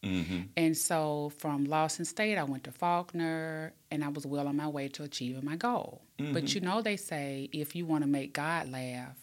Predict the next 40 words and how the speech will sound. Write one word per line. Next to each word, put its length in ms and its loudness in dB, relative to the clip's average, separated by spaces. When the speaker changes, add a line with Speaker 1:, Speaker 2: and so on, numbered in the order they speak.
Speaker 2:
tell 180 0
him 100 2
your 160 0
plans. 480 -10
Speaker 1:
Ain't 220 12
that 180 12
the 80 2
truth? 400 2
Speaker 2:
It 120 2
is, 360 4
literally. 640 4
Speaker 1:
<laughs> 40 12
Speaker 2:
So 800 6
I'm 220 4
working 320 2
my 140 2
plan. 540 0
Life 280 0
is 160 -8
good. 400 2
I'm 140 2
raising 280 -4
my 200 -4
daughter. 600 0
My 160 0
daughter 260 2
was 220 -2
about 720 -6
eight 440 -4
or 100 0
nine 340 2
years 260 -4
old. 300 -10
Speaker 1:
Uh-huh. 240 -8
Speaker 2:
She 240 4
watched 440 4
the 60 -2
movie 380 2
Legally 400 0
Blonde. 640 0